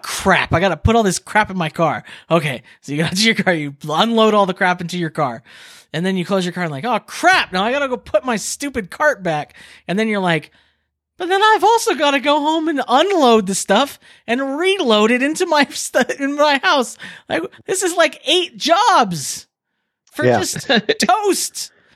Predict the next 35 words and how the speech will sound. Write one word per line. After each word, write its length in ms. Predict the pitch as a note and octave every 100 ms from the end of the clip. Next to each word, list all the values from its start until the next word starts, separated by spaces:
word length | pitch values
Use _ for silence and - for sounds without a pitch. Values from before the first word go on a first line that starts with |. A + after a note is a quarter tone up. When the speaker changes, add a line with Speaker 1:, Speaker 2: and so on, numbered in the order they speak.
| _ _ _
Speaker 2:
So 180 | C#3 - -
here's 460 | - - E3+ G3 D#3+
the 120 | C#3+
solution. 720 | B2+ - B2 A2+ B2+ - - - _ _ _ _ _ _
And 140 | C3 C3
this 120 | C#3
is 160 | D#3+ D#3
a, 220 | C#3+ C3+ - - -
this 140 | D#3+
is 60 | G3+
not 140 | G#3+
a 40 | G3
solution 340 | - F3+ -
that 80 | C#3+
I've 240 | C#3 C3 -
come 100 | C#4+
Speaker 1:
Well, 100 | F4
Speaker 2:
up 40 |
Speaker 1:
no, 60 | G4
Speaker 2:
with. 60 | F4+
Speaker 1:
but 80 | E4+
I'm 120 | D#4
saying 260 | - F4
is 60 | E4
I 100 | C4
Speaker 2:
Solution 120 | A3
Speaker 1:
think 100 | F4 -
Speaker 2:
that 40 |
I 40 |
Speaker 1:
that's 200 | D4 D4
what's 120 | C4 -
going 200 | C4 B3+
through 120 | G#3+
people's 280 | A#3+ G3 D#3
heads. 540 | E3 D#3+ C#3 C3 -